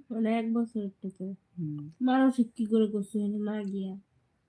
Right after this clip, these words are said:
Speaker 2: ওইখানেই বলছি, মাসে নিয়েই বলছি, ভালো হলে পূজা দেবো, রটন্তি পূজা। তারপরে উপাস থেকে সারাদিন আমি পূজা দিচ্ছি, দাদু বাড়িতে গিয়ে থাকছিলাম। পরে বাবাই টাকা দিয়ে দিছে, যে খরচা দিয়ে দিও, ভোগ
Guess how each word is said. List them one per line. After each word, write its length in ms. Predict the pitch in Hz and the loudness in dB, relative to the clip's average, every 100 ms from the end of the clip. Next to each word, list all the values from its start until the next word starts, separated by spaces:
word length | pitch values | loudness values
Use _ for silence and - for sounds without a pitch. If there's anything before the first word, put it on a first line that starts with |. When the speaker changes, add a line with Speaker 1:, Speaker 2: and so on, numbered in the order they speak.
| _ _ _ _ | _ _ _ _
Speaker 2:
ওইখানেই 480 | 175 165 170 170 170 | 0 2 4 4 4
বলছি, 560 | 156 156 143 127 135 135 | 2 0 -2 -4 -8 -6
মাসে 460 | 143 147 147 143 - | -4 -4 -4 -6 -6
নিয়েই 360 | 139 131 127 123 | -4 -2 -4 -6
বলছি, 360 | 123 120 - _ | -10 -14 -18 _
ভালো 220 | 143 131 | -10 -10
হলে 280 | 135 139 220 - _ _ _ _ _ _ | -8 -6 -8 -10 _ _ _ _ _ _
পূজা 220 | 135 135 | -10 -8
দেবো, 300 | 131 139 156 | -10 -14 -14
রটন্তি 340 | 160 165 156 - | -16 -14 -16 -18
পূজা। 200 | 151 147 _ _ _ _ _ _ _ _ _ _ _ - | -20 -20 _ _ _ _ _ _ _ _ _ _ _ -18
তারপরে 280 | 143 - 143 | -16 -10 -10
উপাস 340 | 127 135 135 - | -8 -10 -12 -14
থেকে 260 | - 143 147 | -16 -14 -14
সারাদিন 480 | - 151 143 139 143 | -12 -12 -12 -10 -10
আমি 200 | 139 139 | -10 -12
পূজা 280 | 131 151 151 | -14 -14 -14
দিচ্ছি, 320 | 151 _ - | -14 _ -14
দাদু 220 | 160 147 | -12 -10
বাড়িতে 340 | 151 151 - 170 | -12 -14 -14 -16
গিয়ে 200 | 165 170 - | -14 -18 -18
থাকছিলাম। 420 | 196 - - 165 165 _ _ _ _ _ _ _ _ _ _ _ - _ - | -20 -20 -16 -16 -18 _ _ _ _ _ _ _ _ _ _ _ -20 _ -12
পরে 100 | 135 | -10
বাবাই 240 | 135 147 | -8 -10
টাকা 220 | - 151 | -10 -12
দিয়ে 200 | 160 160 | -8 -8
দিছে, 280 | 156 151 196 | -10 -10 -10
যে 160 | 170 156 | -8 -8
খরচা 340 | 151 - 160 | -10 -12 -12
দিয়ে 280 | 147 156 151 | -8 -8 -6
দিও, 160 | 160 | -8
ভোগ 200 | 180 151 | -8 -10